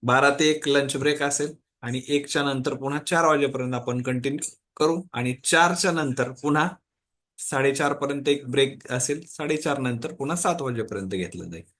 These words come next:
असं रोजचं शेड्यूल तुमच्या स-, समोर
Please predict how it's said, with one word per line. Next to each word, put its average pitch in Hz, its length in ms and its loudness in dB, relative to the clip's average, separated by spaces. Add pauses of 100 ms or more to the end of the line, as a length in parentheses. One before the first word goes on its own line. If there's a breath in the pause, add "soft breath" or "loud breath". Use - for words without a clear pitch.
(420 soft breath)
असं 127 220 2
रोजचं 147 440 2
शेड्यूल 156 480 0
तुमच्या 147 440 -2 (140)
स-, - 560 -12
समोर 160 400 4